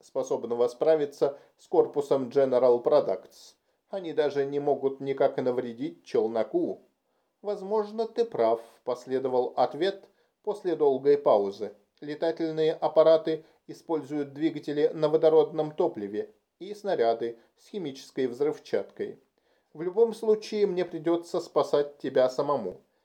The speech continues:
К наступлению темноты жди зонда. И что потом? Стена никуда не делась, а ты говорил, что шагодиски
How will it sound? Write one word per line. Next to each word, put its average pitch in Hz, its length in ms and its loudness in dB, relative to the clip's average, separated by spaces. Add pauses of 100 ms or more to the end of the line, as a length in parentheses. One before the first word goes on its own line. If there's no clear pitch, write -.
(100)
К - 80 -18
наступлению 180 720 -2
темноты 143 720 -2
жди 135 260 -8
зонда. 117 580 0 (280)
И 120 300 -8
что - 260 2
потом? 131 480 0 (320)
Стена 160 640 0
никуда 110 420 0
не 107 140 -4
делась, 143 420 4
а 110 120 6
ты 147 120 -6
говорил, 127 420 0
что 123 320 4
шагодиски 123 840 0